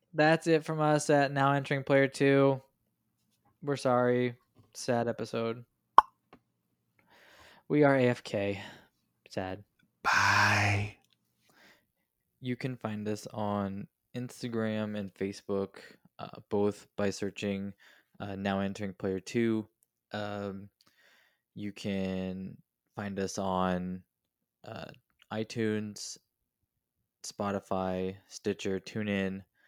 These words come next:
Speaker 1: Uh, you can reach us at, uh, now entering player two at yahoo dot com. Uh, and don't forget that,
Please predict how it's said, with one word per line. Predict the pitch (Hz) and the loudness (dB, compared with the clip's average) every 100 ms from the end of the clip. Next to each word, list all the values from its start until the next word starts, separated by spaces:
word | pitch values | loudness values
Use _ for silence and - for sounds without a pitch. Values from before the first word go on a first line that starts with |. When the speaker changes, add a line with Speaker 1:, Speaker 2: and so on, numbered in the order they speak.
| _ _ _ - | _ _ _ -6
Speaker 1:
Uh, | 98 | -4
you | 92 95 | -4 -6
can | 101 95 | -10 -6
reach | 101 107 104 | -6 -6 -4
us | 101 95 - - _ _ | -4 -6 -12 -14 _ _
at, | 95 98 90 - - - - - | -6 -4 -6 -10 -14 -14 -16 -8
uh, | 98 98 98 | -6 -6 -2
now | 98 101 | 0 2
entering | 101 101 - 98 92 | 0 -4 -8 -8 -6
player | - 98 95 | -2 0 0
two | - - 101 92 | -4 -4 -2 -2
at | 95 | -2
yahoo | 101 98 98 | -4 -4 -6
dot | - - | -8 -10
com. | 113 110 113 113 _ _ - _ _ _ 110 | -4 -2 -2 -4 _ _ -20 _ _ _ -6
Uh, | 92 92 90 _ _ _ _ - | -2 -2 -4 _ _ _ _ -10
and | 110 | -4
don't | 104 107 | 0 -2
forget | - 107 101 95 | -2 -2 -2 -2
that, | 95 95 | -4 -4